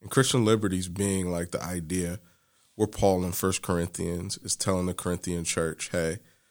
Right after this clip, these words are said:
I know you're super gifted. I know some of you guys are Jews. I know some of you guys are Greeks. I know you come from different cultural backgrounds. But in the midst of this, hey,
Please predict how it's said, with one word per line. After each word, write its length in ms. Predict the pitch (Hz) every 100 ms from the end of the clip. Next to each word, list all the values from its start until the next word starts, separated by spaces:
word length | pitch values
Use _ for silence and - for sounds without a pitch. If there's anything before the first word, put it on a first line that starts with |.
| _ _ -
I 80 |
know 160 | 95 104
you're 140 | 104
super 340 | 101 - 98 90
gifted. 500 | 85 98 - 101 90
I 80 | -
know 140 | 87 95
some 240 | - 92
of 60 | 92
you 80 | 87
guys 360 | 90 87 87
are 60 | 82
Jews. 480 | 95 107 107 104 92
I 60 | 90
know 120 | 90
some 240 | - 92
of 60 | 90
you 80 | 87
guys 320 | 82 82 80
are 60 | 78
Greeks. 500 | - 127 123 - - - _ _ -
I 40 |
know 80 | 95
you 160 | 95 95
come 160 | 110
from 160 | 101 95
different 280 | 95 98 87
cultural 300 | 98 - 85
backgrounds. 840 | 107 107 - 104 101 101 101 110 - - _ _ _ _
But 120 | - 104
in 100 | 98
the 60 |
midst 440 | 85 92 113 - 104
of 140 | 87
this, 360 | 71 76 - -
hey, 340 | 98 60 104